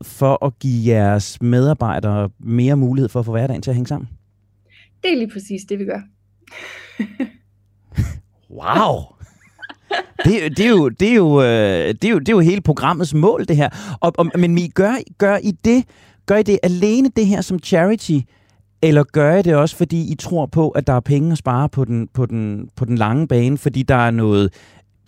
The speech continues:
Speaker 1: jeg hader det her ord, fastholdelse, fordi på en eller anden måde virker det, som om man sådan klamrer sig rundt omkring sine medarbejdere, men at der bliver en mindre medarbejderomsætning, som også er et mærkeligt ord, eller folk bliver længere hos jer, og de faktisk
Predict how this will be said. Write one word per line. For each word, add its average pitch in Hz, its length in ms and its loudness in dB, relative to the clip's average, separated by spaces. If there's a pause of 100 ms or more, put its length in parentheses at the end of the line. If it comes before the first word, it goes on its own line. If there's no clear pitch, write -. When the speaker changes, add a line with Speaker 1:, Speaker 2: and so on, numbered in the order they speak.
(320)
Speaker 1:
jeg 123 140 0
hader 135 260 4
det 147 120 2
her 147 80 4
ord, 110 180 0
fastholdelse, 127 840 -2
fordi 120 160 -4
på 139 60 -4
en - 20 -2
eller 143 80 -2
anden 135 100 0
måde 127 160 2
virker 131 220 0
det, 123 60 -2
som 120 120 0
om 113 100 0
man 117 140 0
sådan 135 140 -4
klamrer 123 360 -2
sig 123 140 -6
rundt 127 180 -2
omkring 127 300 -4
sine 127 140 -2
medarbejdere, 107 560 0
men 120 220 2 (440)
at 139 200 2
der 143 80 2
bliver 135 240 2
en 127 120 4
mindre 156 400 2
medarbejderomsætning, 117 1120 0
som 127 140 0
også 151 200 2
er - 20 2
et 117 60 0
mærkeligt 110 340 -2
ord, 113 220 2
eller 131 160 2
folk 175 300 0 (100)
bliver 208 380 0
længere 156 500 2
hos 160 320 0
jer, 120 160 2
og 123 180 -2
de 139 120 -2
faktisk 151 340 -2